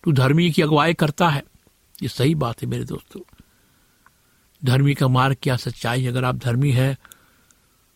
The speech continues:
तो आप सच्चाई के मार्ग पर चलेंगे,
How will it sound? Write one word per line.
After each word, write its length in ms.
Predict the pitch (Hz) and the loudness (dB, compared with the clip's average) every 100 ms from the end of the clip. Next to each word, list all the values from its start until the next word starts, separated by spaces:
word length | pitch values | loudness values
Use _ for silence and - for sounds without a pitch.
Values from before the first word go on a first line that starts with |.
| _ _ _ _ _ | _ _ _ _ _
तो 60 | 120 | 0
आप 340 | 131 139 - | 2 2 -2
सच्चाई 540 | - - - 143 139 135 | -10 -8 -2 0 2 2
के 160 | 143 | 2
मार्ग 300 | 131 127 131 | 2 2 0
पर 120 | - 139 | 0 -2
चलेंगे, 560 | 139 135 143 143 127 | 0 2 2 2 0